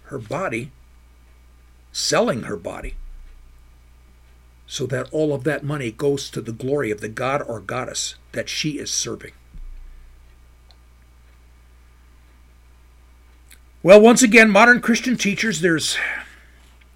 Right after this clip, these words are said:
they have no Greek training, no Hebrew training. There's so many seminaries that do not teach the Bible in its historical context.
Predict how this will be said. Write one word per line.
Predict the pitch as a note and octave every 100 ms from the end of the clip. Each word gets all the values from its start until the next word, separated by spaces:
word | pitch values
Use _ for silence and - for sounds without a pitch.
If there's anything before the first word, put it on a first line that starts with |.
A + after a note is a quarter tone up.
| -
they | B2+ - - -
have | D#3 A#2
no | D3+ F3+
Greek | B2 C#3+ G3+ G#3
training, | - F#3+ G3+ G3 F#3+
no | D3+ F3+
Hebrew | G#3 F3 F3+ D#3
training. | - F3+ F3+ E3+ F3+ - - - - -
There's | - D3+
so | - G3+
many | F#3+ D#3+
seminaries | - F#3+ G3 G3 F3+ C3+
that | C#3+
do | C#3
not | C3 E3 -
teach | - F3 -
the | C#3+
Bible | C#3 D#3+ E3+
in | C#3+
its | B2
historical | A2 - D3+ D3 -
context. | - C#3 C#3+ D#3 D3+ -